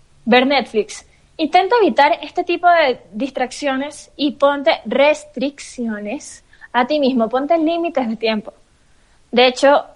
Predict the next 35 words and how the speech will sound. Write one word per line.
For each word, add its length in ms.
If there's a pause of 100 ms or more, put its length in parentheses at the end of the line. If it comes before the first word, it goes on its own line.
(240)
no 280
sé 220
como 220
tal 180
si 260
Android 400
lo 140
tenga, 300 (440)
pero 220
en 80
iPhone 280
tú 120
puedes 240
poner 240
un 100
límite 400 (540)
de 180
uso 240
en 60
tus 120
aplicaciones. 960 (520)
Entonces, 760
ese 220
es 40
un 160
gran 240
consejo 560 (460)
para 160
que 80
tú 100
mismo 240
te 100
puedas 220
poner 260
límites. 840